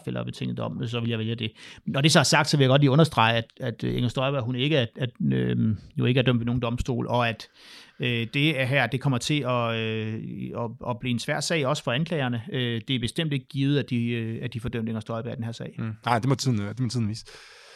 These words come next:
Speaker 2: Øhm, hvem, altså, vi, vi, vi ser jo tit lovbrud fra forskellige ministre, øh,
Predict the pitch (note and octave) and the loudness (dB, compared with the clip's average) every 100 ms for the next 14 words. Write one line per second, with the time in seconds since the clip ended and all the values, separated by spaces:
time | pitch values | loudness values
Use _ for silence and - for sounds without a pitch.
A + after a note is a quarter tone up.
0 | - _ _ _ _ _ _ B2 B2 A2+ | -20 _ _ _ _ _ _ 0 2 4
1 | G#2+ G#2 F#2+ F#2+ - _ _ _ _ _ | 4 2 2 -2 -8 _ _ _ _ _
2 | _ _ _ _ _ - C3+ F3+ - _ | _ _ _ _ _ -2 -2 -2 -10 _
3 | _ _ _ _ _ _ _ _ _ _ | _ _ _ _ _ _ _ _ _ _
4 | _ _ _ _ A#2+ B2+ E3 C#3+ C#3 _ | _ _ _ _ -4 -2 -2 -2 -4 _
5 | _ - C3+ E3 C#3 - F3+ - - - | _ -4 2 4 4 2 -4 -4 -8 -10
6 | _ - A2+ D3+ A2+ G#2+ - G#2 - - | _ 0 2 2 0 -2 -2 -2 -2 -2
7 | C3 G#2+ G2+ G#2+ A2+ G#2 - - A2 G#2 | 0 0 -2 -4 -4 -8 -12 -10 -8 -6
8 | G2 F#2 F#2 F#2 F2+ | -8 -10 -10 -10 -10